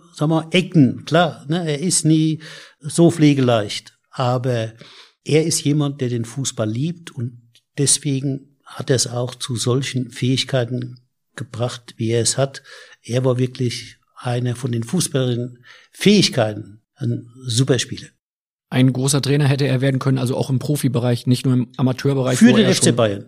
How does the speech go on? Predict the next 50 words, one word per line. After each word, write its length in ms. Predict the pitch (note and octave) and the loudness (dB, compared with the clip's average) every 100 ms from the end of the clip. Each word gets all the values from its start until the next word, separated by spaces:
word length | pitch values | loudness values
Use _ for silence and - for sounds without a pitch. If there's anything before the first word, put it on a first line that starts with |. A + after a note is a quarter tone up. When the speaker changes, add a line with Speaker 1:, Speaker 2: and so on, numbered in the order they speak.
| _ _ | _ _
Speaker 1:
Ich 260 | F3 - | -2 0
glaube, 400 | E3+ D#3+ D#3 D#3+ | 2 2 2 -2
für 200 | D#3 D3+ | -4 -4
den 160 | C#3 C3 | -4 -8
F 140 | B2+ | -8
C 140 | - A2 | -8 -8
Bayern. 380 | G#2 G2+ - _ - _ | -8 -10 -16 _ -20 _
Die 80 | C3 | 0
hätten 200 | C#3 D3 | 0 2
da 100 | C#3 | 0
nie 340 | C#3+ D3 C#3 _ | 0 -2 -4 _
in, 480 | C3 B2+ C3 C3+ - | -4 -4 -4 -8 -8
keine 240 | C3 B2+ | -4 -4
Ahnung, 480 | C#3 C#3+ C3 A2+ - | -2 -2 -2 -6 -12
Simbabwe 840 | - C3+ A#2+ C3+ D3+ - D#3+ D3+ C#3 C3 | -6 -2 0 2 0 0 0 0 0 -2
und 360 | B2+ B2 A#2+ _ - | -2 -4 -8 _ -4
irgendwo 400 | C#3 C3 B2+ A#2+ | -2 0 -2 -2
graben 480 | A#2 B2 D3 D3+ | 2 2 4 4
müssen 500 | D3+ C#3 D3+ D3 D3 | 2 2 0 -2 -4
in 180 | C3 C#3 | -6 -4
Europa, 720 | C3+ B2+ B2+ D#3 D#3+ D#3+ D#3 - | -2 0 0 2 2 2 -2 -6
sondern 680 | A#2 C3 C3+ B2 C3 C3 _ _ | -8 -4 -4 -4 -8 -12 _ _
sie 240 | - A#2+ | -2 0
hätten 400 | A#2+ A#2 A#2+ A2+ | 0 -2 -4 -6
das 340 | A#2 A#2 - - | -6 -2 -2 -4
hier 420 | - A#2+ A#2 A2 G2+ G#2 _ | -4 -2 -2 -6 -14 -20 _
vor 180 | - | -6
der 180 | A2+ G2+ | -4 -2
Haustür 680 | G#2+ A#2 - A#2 A2 - G#2+ | 0 -2 -2 -4 -4 -6 -12
auch 180 | G#2 A2+ | -8 -8
haben 260 | G#2 G#2 | -6 -8
können. 300 | - - - _ _ _ _ | -10 -14 -20 _ _ _ _
Speaker 2:
Glauben 260 | B2+ C3+ D#3 | 0 4 4
Sie, 100 | D3+ | 2
dass 180 | C#3 - | 0 -2
er 160 | C#3+ | 0
noch 120 | D#3 | 0
mal 140 | C#3+ C#3 | 2 2
eine 180 | C#3+ C3 | 0 0
Trainerkarriere 560 | C#3 C3+ C3+ C3 B2+ | -2 -2 0 -2 0
hinlegen 460 | B2+ D#3 F#3+ G#3 F#3 | 0 2 2 2 2
wird, 200 | F#3 G3 | 0 -2
oder 220 | C#3 C#3 | -2 -2
ist 140 | - | -2
er 160 | B2+ - | -4 -4
aktuell 340 | C3+ - C3 | -6 -4 -2
als 200 | C3 A2+ | -2 0
Bildexperte 540 | B2 C#3 C3+ - C3 A#2 | 0 0 -2 -2 0 0
gut 140 | A#2+ | -4
aufgehoben? 460 | A#2+ - A#2 A2+ | -6 -4 -2 -2